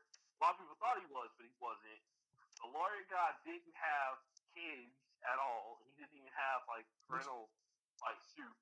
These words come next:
Speaker 1: That was just something for the movie. And then his family broke away from him long before they snitched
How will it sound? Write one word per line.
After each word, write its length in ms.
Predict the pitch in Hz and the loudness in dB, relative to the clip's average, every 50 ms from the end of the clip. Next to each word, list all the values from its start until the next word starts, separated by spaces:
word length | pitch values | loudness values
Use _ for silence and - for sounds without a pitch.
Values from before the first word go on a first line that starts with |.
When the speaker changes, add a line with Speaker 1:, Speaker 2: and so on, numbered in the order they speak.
| _ _ - | _ _ 2
Speaker 1:
That 100 | 113 117 | 4 4
was 160 | 123 123 123 - - | 4 4 2 -4 -8
just 80 | - - | -14 -4
something 240 | - 127 117 120 - | -2 -2 -2 -2 -6
for 80 | 131 | -14
the 140 | - _ _ - 110 | -16 _ _ -20 -20
movie. 300 | 104 101 101 98 101 98 - - _ _ - _ _ _ _ - | -20 _ -14 -14 -14 -14 -16 -20 _ _ -20 _ _ _ _ -8
And 140 | 117 117 123 | -6 -6 -6
then 400 | 135 143 147 143 143 139 135 127 120 117 - - _ _ _ _ - _ _ _ _ - 160 | -6 -6 -4 -4 -4 -4 -4 -6 -6 -8 -12 -18 _ _ _ _ -20 _ _ _ _ -12 -12
his 120 | 156 - - - | -12 -12 -10 2
family 320 | - 190 220 226 220 185 156 135 | 4 6 6 6 4 0 -4 0
broke 220 | 151 143 147 - - | 4 4 4 4 2
away 240 | 123 135 143 139 139 | -2 0 0 0 0
from 160 | - 139 135 | -2 -6 -4
him 160 | 143 127 117 117 113 | -4 -6 -6 -2 2
long 320 | 127 139 143 139 135 - - - | 6 8 8 8 8 6 0 -12
before 340 | - _ - 127 117 120 117 113 107 101 104 - _ _ _ _ _ _ - | -20 _ -8 -4 -2 0 2 2 2 2 0 -4 _ _ _ _ _ _ -12
they 80 | 107 - - | -12 -12 -12
snitched 320 | - - 127 120 - - | -10 -8 -8 -8 -8 -10